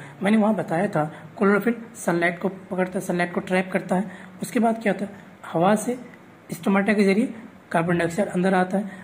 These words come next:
उसके बाद water के molecules टूट जाता है hydrogen और oxygen में। उसके बाद ये सारे events के बारे में बताया था, ठीक है।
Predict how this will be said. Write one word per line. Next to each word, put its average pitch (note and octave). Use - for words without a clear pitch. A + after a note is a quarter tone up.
उसके C4+
बाद F#3+
water F3+
के C4+
molecules G#3
टूट F#3+
जाता D#3+
है D#3+
hydrogen D#3
और G#3+
oxygen F3+
में। G#3
उसके -
बाद F3+
ये B3
सारे B3
events G#3
के G#3+
बारे E3
में G#3
बताया D3
था, C#3+
ठीक A3+
है। B3